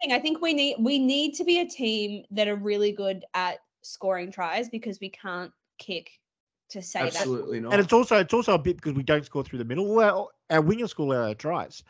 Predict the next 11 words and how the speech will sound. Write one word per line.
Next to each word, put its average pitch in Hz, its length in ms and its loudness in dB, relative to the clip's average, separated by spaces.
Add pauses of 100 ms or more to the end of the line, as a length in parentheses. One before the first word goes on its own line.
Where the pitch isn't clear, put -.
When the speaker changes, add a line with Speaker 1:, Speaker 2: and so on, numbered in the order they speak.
(160)
Speaker 3:
So - 140 -2
we, 220 140 4
we 208 160 0
Speaker 1:
Yeah. 170 60 -4
Speaker 3:
score, 170 320 -2
we 208 120 4
score 180 200 2
on 151 60 4
the 139 60 2
touchline 131 580 0 (420)
eighty, 147 340 2